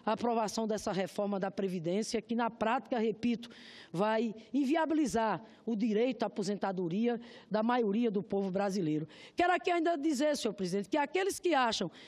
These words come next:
que vão aprovar esta reforma e não vão receber a resposta do povo brasileiro nas urnas,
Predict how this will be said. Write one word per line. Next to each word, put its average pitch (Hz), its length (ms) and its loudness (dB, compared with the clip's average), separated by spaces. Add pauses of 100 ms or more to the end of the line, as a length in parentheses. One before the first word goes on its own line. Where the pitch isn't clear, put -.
(280)
que 302 140 2
vão 285 140 2
aprovar 311 440 0
esta 294 200 -2
reforma 220 640 0 (240)
e 285 100 2
não 320 200 4
vão 359 180 2
receber 285 400 0
a 247 60 2
resposta 233 440 -2
do 220 140 -4
povo 214 240 -2
brasileiro 208 500 -2
nas 185 300 0
urnas, 277 400 0